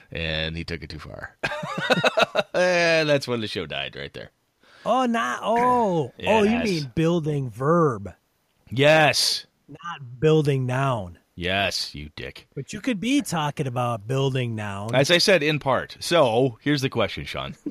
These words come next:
Speaker 1: <laughs> Let's take it as a, I'm gonna ask you first. Um, when you were a player,
Speaker 2: Oh, God.
Speaker 1: either back in the day or even now, do you as a
Speaker 2: Strap in.
Speaker 1: do you as a player have any desire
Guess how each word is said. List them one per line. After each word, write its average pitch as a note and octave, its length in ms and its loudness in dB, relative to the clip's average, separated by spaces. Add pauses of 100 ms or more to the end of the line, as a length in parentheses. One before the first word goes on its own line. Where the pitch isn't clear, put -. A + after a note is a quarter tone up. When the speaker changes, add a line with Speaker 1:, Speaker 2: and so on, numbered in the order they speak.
(460)
Speaker 1:
<laughs> - 600 -12
Let's E3+ 180 2
take G#3+ 160 6
it G3 100 6
as E3 180 4
a, D3 160 4
I'm C#3+ 120 2
gonna E3 80 0
ask D#3+ 200 2
you B2+ 80 -6
first. A2+ 460 -4 (260)
Um, A2+ 440 -2
when B2 160 -4
you F#3 120 -4
were C4+ 100 -2
a - 40 -2
player, G2+ 520 -6 (520)
Speaker 2:
Oh, A2 140 -14
God. F#2+ 360 -12
Speaker 1:
either D3 280 2
back D3+ 280 2
in D#3 60 2
the C3+ 40 -4
day D3 120 4
or D3 80 4
even B2+ 260 0
now, A2+ 280 0 (420)
do C3+ 120 -2
you A3 240 4
as G3 120 4
a D#3+ 60 2
Speaker 2:
Strap C3 140 -8
in. A#2+ 100 -16 (380)
Speaker 1:
do B2 100 0
you F#3+ 80 4
as E3 240 4
a D3 80 2
player C3 420 2
have A#2+ 500 2
any C#3 280 -2
desire G2+ 640 -2